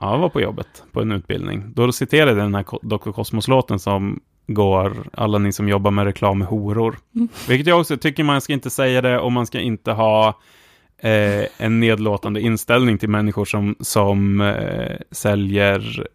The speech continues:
Speaker 1: eh, sex. Eh, och jag, och jag tycker må-, på många sätt att det är mycket värre, eller så här,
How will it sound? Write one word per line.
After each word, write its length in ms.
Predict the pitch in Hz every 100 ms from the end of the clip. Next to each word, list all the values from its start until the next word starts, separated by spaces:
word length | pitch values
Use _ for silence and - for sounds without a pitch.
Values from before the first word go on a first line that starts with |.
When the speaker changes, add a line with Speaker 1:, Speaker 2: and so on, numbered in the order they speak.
| _
Speaker 1:
eh, 380 | - 98 98 - - - -
sex. 480 | - 143 135 - - _ _ _ _ _ _ _
Eh, 240 | - 104 101
och 120 | 110
jag, 160 | 117 104
och 100 | 123
jag 140 | 117
tycker 220 | 123 113
må-, 240 | 104 110 -
på 100 | 117
många 180 | 110 104
sätt 200 | 113 -
att 80 | 95
det 80 |
är 40 | 104
mycket 240 | 98 104
värre, 460 | 101 139 117 107 107
eller 340 | - 113 110
så 120 | -
här, 180 | 101 98